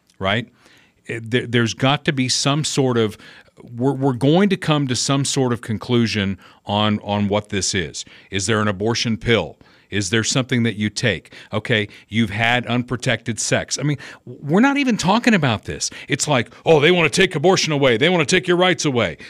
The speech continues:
Okay, well, let's talk about it. You know, when you dial it back,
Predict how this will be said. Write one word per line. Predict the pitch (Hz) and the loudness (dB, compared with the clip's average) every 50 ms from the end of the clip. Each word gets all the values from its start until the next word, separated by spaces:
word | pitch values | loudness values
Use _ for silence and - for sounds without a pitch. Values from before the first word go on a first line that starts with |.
| - - - | -8 -6 -6
Okay, | 180 - 151 135 151 - - - - | -4 0 0 0 -2 -4 -8 -10 -6
well, | 160 180 | -4 -2
let's | 226 262 - - | -2 -2 -4 -2
talk | - 254 240 226 - 165 | 0 0 0 0 0 -2
about | 131 110 87 76 | -2 -2 -2 -4
it. | - - - - - - - _ | -6 -12 -18 -20 -20 -20 -20 _
You | _ 147 | _ 0
know, | 139 139 139 135 - - - - - 147 | 2 2 0 -2 -6 -10 -16 -14 -4 0
when | 139 147 151 | 2 2 2
you | 139 135 | 2 2
dial | 117 135 139 175 208 208 | 2 4 4 4 4 2
it | 214 185 151 | 0 0 2
back, | 139 123 110 110 123 - | 2 2 2 2 0 -2